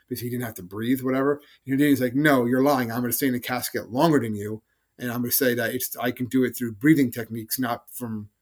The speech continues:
no supernatural powers." But this is when he did it. After that, after that first attempt, every time he did it, he was in a casket or a box or something.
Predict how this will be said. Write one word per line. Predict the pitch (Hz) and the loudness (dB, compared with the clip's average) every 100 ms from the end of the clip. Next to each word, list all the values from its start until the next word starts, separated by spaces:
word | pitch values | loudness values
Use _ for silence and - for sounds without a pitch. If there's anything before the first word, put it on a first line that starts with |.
| _ - | _ -4
no | 127 | -2
supernatural | 127 127 120 110 101 | -2 -4 -6 -6 -8
powers." | - 127 107 101 - - - - - | -2 -2 -2 -6 -12 -20 -20 -18 -8
But | 123 | 0
this | 143 131 | 2 2
is | |
when | 131 | 0
he | 131 | 0
did | 120 123 | 0 0
it. | |
After | 117 139 131 | 0 0 0
that, | 123 | 0
after | 131 143 | 0 2
that | 135 107 - | 0 0 -2
first | 135 127 | -4 -4
attempt, | 113 117 110 | -8 -10 -8
every | 117 120 | -10 -10
time | 117 | -8
he | 117 | -6
did | 127 117 | -4 -4
it, | |
he | 107 113 | -6 -8
was | 110 | -8
in | 117 | -10
a | 104 | -10
casket | - 117 113 110 | -8 -8 -8 -8
or | 95 | -10
a | 98 | -6
box | 120 117 113 107 | -4 -4 -4 -10
or | |
something. | - 101 98 | -12 -14 -20